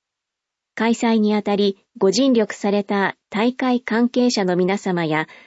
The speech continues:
ボランティアの皆様に、心から敬意と感謝を申し上げます。一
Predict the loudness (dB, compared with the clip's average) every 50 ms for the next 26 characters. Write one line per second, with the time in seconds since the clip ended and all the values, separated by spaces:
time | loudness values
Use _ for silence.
0 | _ _ _ -2 0 2 2 2 0 2 2 0 2 2 2 2 2 2 2 0
1 | -2 -2 -4 -4 -4 -4 -4 -4 -4 -4 -6 _ _ _ _ _ _ _ -4 -2
2 | 0 2 2 2 0 0 -2 -2 -2 -2 -2 -4 _ _ _ _ -2 0 2 4
3 | 4 2 2 2 0 -2 -2 0 0 0 0 0 0 0 -2 0 0 0 0 -2
4 | -2 -4 -4 -4 -4 -4 -4 -4 -6 -6 -8 -14 _ _ _ _ _ _ _ _
5 | _ _ _ _ _ _ _ _ _ _ _ _ _ _ _ _ 0 0 0